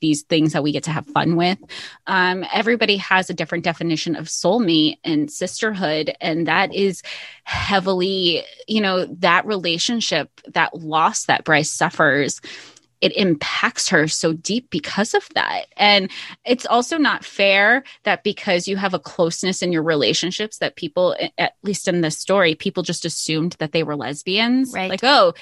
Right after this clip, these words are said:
Speaker 1: this, this loss hit you so hard. Were you guys lovers?" Like, that's just very close-minded in that, in that context as well.
Speaker 2: And also, do you think that that would be said if it were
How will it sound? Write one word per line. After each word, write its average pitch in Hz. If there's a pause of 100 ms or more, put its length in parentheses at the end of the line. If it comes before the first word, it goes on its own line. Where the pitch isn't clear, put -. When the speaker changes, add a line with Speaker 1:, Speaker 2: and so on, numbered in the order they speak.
(160)
Speaker 1:
this, 233 (180)
this 233
loss 226
hit 220
you 208 (280)
so 202
hard. 175 (400)
Were 190
you 202
guys 170
lovers?" 160
Like, 247 (160)
that's 277
just 214
very 190
close-minded 147
in 170
that, - (260)
in 214
that 170
context -
as 165
well. 160 (240)
Speaker 2:
And 277
also, 285 (360)
do 277
you 294
think 330
that 302 (120)
that 254
would 247
be 233
said 208 (180)
if 233
it 220
were 202